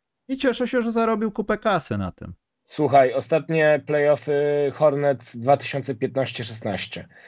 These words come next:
Speaker 1: Czyli szesnaście.
Speaker 2: Odpadli w pierwszej serii z Heat, y, w siedmiomeczowej serii.
Speaker 1: Co?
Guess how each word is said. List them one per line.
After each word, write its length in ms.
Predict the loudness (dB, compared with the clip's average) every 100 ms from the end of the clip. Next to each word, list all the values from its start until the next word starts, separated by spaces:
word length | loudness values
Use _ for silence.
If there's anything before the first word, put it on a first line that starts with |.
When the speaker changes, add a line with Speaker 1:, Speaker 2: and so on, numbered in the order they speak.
| -12
Speaker 1:
Czyli 220 | -4 -2
szesnaście. 340 | 0 2 2 4
Speaker 2:
Odpadli 480 | 8 8 8 2 -2
w 100 | 0
pierwszej 480 | 2 2 0 -6 -4
serii 520 | 2 2 2 0 0
z 120 | -4
Heat, 520 | -2 2 2 0 -18 -10
y, 340 | -2 0 0
w 280 | -2 -12 -2 2 4
siedmiomeczowej 680 | 4 2 2 0 0 0 0
serii. 400 | 6 4 4 -6 _ _ _ _ _ _ _ _ _ _ _ _ _ _ _ _ _ _ _ _ _ _ _ _ _ _ _ _ _ _ _ -4
Speaker 1:
Co? 260 | 0 0